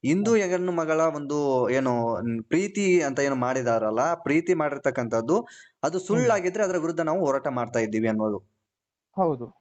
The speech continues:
Speaker 1: ಹ್ಮ್. ಓಕೆ, ಓಕೆ, ಓಕೆ. ಅಂದ್ರೆ ಕ್ಲಾರಿಟಿ ಜನಗಳಿಗೆ ಏನಾಗ್ತಾ
Speaker 2: ನೋಡಿ
Speaker 1: ಇದೆ,
Speaker 2: ಸರ್,
Speaker 1: ಗೊಂದಲಗಳು ಸಿಗ್ತಾ
Speaker 2: ಒಂದ್-,
Speaker 1: ಗೊ-,
Speaker 2: ಒಂದು ವಿಚಾರ ಹೇಳ್ಬಿಡ್ತೀನಿ.
Speaker 1: ಹ್ಮ್.
Speaker 2: ಒಂದು ಆಡಿಯೋ ನಾನು ರಿಲೀಸ್ ಮಾಡಿದ್ದೆ.
Speaker 1: ಹ್ಮ್.
Speaker 2: ಅದ್ರಲ್ಲಿ ಆ ಹುಡುಗಿ ಆ-, ಅವ್ರ ಮಾವನಿಗೆ ಹೇಳ್ಕೊಂತಾಳೆ,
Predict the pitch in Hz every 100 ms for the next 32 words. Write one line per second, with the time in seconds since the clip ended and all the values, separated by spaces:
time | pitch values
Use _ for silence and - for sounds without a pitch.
0 | _ _ - 110 98 104 110 107 107 107
1 | 104 101 - 127 127 123 139 156 160 147
2 | 170 135 131 139 170 170 151 156 147 190
3 | 185 139 135 147 160 156 165 135 - 135
4 | 147 117 143 170 196 208 196 175 185 170
5 | 151 135 131 117 117 139 135 - 131 110
6 | 101 - _ _ _ _ 165 214 214 160
7 | 190 180 151 170 233 185 139 139 - -
8 | 147 196 170 156 131 110 - _ _ -
9 | 139 - 160 127 135 185 160 196 214 165
10 | 190 - 151 156 - 156 147 156 240 247
11 | 240 214 170 175 160 131